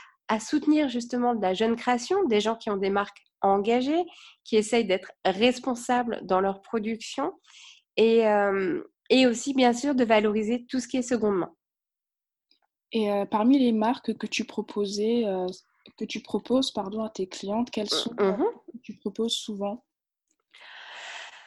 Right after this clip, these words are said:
Speaker 1: Ah, bah, en fait, ça dépend parce que souvent,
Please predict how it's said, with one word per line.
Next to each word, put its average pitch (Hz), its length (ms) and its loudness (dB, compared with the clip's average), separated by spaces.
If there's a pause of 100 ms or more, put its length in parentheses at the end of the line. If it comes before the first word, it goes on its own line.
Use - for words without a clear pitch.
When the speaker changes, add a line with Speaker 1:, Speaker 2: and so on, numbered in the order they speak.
(200)
Speaker 1:
Ah, 277 180 -2
bah, 220 220 6
en 208 60 2
fait, 339 200 2
ça 240 160 2
dépend 339 380 4
parce 247 260 -2
que 269 420 2
souvent, 294 800 2